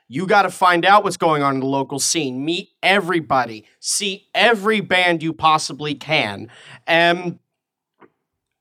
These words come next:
um, I wasn't doing that as much, uh, when I formed, when I formed Nuclear Apathy, 'cause again, I was in the middle of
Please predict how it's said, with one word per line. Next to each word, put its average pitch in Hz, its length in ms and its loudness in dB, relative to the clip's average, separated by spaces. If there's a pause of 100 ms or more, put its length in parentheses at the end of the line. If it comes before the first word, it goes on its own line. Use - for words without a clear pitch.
(120)
um, 170 440 0 (260)
I 180 80 6
wasn't 240 340 2
doing 226 220 2
that 202 160 2
as 180 220 -2
much, 170 720 0 (100)
uh, 170 280 4 (200)
when 180 320 -2
I 170 120 2
formed, 175 600 0 (640)
when 175 140 0
I 170 80 2
formed 185 440 -2
Nuclear 170 420 0
Apathy, 185 480 0
'cause 190 180 -4
again, 170 300 2
I 160 100 4
was 151 200 -4
in 185 220 -2
the 175 60 -2
middle 170 360 0
of 147 200 -2